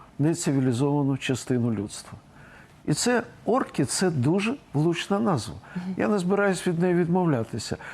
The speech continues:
Speaker 1: бо вона дуже коротка, дуже йомка, і вона говорить про одне. Це не люди, ті,
Speaker 2: Ну,
Speaker 1: що прийшли до нас.
Speaker 2: а,
Speaker 1: І треба підкреслити,
Speaker 2: погоджуюсь.
Speaker 1: що насправді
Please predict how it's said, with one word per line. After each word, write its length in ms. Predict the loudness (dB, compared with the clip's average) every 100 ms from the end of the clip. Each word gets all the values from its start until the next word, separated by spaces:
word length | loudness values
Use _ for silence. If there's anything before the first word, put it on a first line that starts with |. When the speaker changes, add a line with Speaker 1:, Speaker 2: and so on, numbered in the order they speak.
| -8 0
Speaker 1:
бо 60 |
вона 240 | 2 2 2
дуже 240 | 2 2
коротка, 640 | 0 0 2 0 -2 -6 -6 -18 -20 -2
дуже 280 | 2 2 2
йомка, 420 | 2 0 -2 -6 -8 -6
і 80 | 0
вона 220 | 2 2
говорить 480 | 2 4 4 2 -2
про 180 | 0 0
одне. 300 | 2 -2 -4 -10 -10
Це 340 | -4 0 0 -2 -4
не 220 | 0 2
люди, 380 | 4 2 0 -2 -10 -20 -20 -20 -20 -20 -20 -20 -20 -20 -2
ті, 60 | 2
Speaker 2:
Ну, 60 | 2
Speaker 1:
що 140 | 2
прийшли 420 | 2 0 2 0
до 140 | 2 0
нас. 260 | 0 -2
Speaker 2:
а, 120 | -4 -2
Speaker 1:
І 40 |
треба 280 | 0 2 2
підкреслити, 520 | 0 -4 0 0 0
Speaker 2:
погоджуюсь. 240 | 2 2 0
Speaker 1:
що 260 | 2 2
насправді 720 | 2 0 0 0 2 2 0